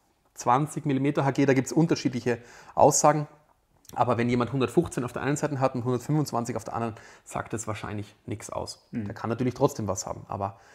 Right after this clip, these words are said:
Speaker 1: das muss nicht wirklich was sein. Wenn aber jemand natürlich Brustschmerzen hat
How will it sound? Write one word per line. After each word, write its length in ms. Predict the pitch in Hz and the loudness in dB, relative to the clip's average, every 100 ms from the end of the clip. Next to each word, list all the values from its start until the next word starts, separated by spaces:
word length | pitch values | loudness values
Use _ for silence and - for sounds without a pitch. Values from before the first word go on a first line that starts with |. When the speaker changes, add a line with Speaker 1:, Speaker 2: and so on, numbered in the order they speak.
| - - | -20 -14
Speaker 1:
das 160 | - | -4
muss 160 | 123 110 | -2 -2
nicht 160 | 104 | -2
wirklich 280 | 104 104 104 | -4 -6 -8
was 160 | 101 - | -6 -6
sein. 240 | - - - - - - _ - | -8 -12 -16 -20 -20 -20 _ -4
Wenn 340 | 113 143 214 | 4 6 4
aber 240 | - 127 123 | 2 4 4
jemand 340 | 110 104 95 | 4 0 -2
natürlich 380 | 104 110 98 - | -2 -2 -4 2
Brustschmerzen 640 | 175 214 - 113 107 107 | 4 4 2 0 0 -6
hat 240 | 110 - | -6 -8